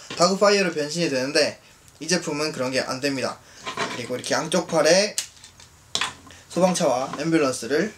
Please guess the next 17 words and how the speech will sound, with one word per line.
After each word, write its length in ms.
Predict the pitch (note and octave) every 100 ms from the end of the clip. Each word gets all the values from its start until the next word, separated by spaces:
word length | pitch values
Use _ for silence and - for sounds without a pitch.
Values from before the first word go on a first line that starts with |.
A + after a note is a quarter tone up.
| - - - - - -
이렇게 220 | - -
결합, 300 | D3+ D3 C#3+ - - - - - - - - - - -
결합해주면 760 | - C3 - F3 D#3 E3 G#3+ B3+ - - - - - -
이렇게 240 | A#2 C3 - - -
파이어 260 | G3 A3+ G3+
다그온의 380 | F#3 F3 F3+
모습이 280 | D#3 D3+ D3
완성이 300 | C#3 D3+ F3
됩니다. 340 | D3+ D#3 C#3 - -
아, 120 | C3+
그리고 300 | D3 D#3+ D3+
뒤에 300 | C#3+ E3 E3+
이 320 | D3 C#3 C3 B2 - - - _ _ _ _ -
비행기의 800 | E3 F3 F3+ D#3+ D3+ C#3+ C3 - - - - _ _ - _ _
이쪽 260 | - - -
부분도 560 | D3 C#3 C#3+ B2 - - -
이렇게 380 | - - A#2